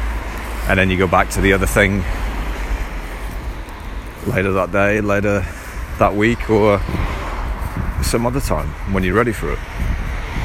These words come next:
But I think that's probably one of the,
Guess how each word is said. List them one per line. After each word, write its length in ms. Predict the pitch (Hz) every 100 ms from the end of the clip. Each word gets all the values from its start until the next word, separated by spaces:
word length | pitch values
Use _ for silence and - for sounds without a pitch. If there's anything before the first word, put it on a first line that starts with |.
| - - - - - - - - - - - - - - - - - - - - - -
But 60 |
I 40 | 101
think 160 | 117
that's 160 | 113 123
probably 320 | 110 101 104
one 200 | 92 92
of 80 | 90
the, 340 | 92 92 85